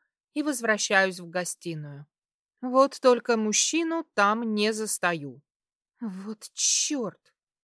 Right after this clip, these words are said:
Я ставлю поднос на стол, понимая, что вряд ли он ушёл, не попрощавшись.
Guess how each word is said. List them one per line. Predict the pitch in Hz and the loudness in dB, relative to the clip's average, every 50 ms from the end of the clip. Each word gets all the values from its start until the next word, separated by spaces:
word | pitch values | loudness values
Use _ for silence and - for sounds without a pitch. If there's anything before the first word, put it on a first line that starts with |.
| _ _ _ _ - | _ _ _ _ -4
Я | 214 220 214 | -2 -2 0
ставлю | - - - - 214 190 175 180 165 | 0 -2 2 2 2 2 0 -4 -6
поднос | - 180 175 - 175 170 156 - | -6 -8 -6 -6 -8 -8 -8 -8
на | - 170 180 | -6 -6 -6
стол, | - - - - 202 226 254 262 _ _ _ _ _ _ _ _ _ _ | -6 -6 -4 -2 0 0 0 -4 _ _ _ _ _ _ _ _ _ _
понимая, | - 302 285 277 254 220 208 220 226 226 | -6 -4 -2 0 2 4 4 4 4 2
что | - - - 262 247 | 0 0 2 0 0
вряд | 214 226 220 196 196 190 - | 2 4 4 4 4 4 2
ли | 214 208 | 0 0
он | 208 208 220 | 0 0 -2
ушёл, | 247 233 - - 196 185 180 180 175 _ _ - | -4 -6 -4 -2 -2 0 -2 -2 -6 _ _ -10
не | 180 185 | -8 -8
попрощавшись. | 170 180 175 190 185 190 185 - - 196 165 156 - - - - - - - - - | -8 -8 -6 -4 -4 -4 -4 -6 -6 -4 -4 -4 -4 -6 -8 -8 -8 -12 -14 -16 -16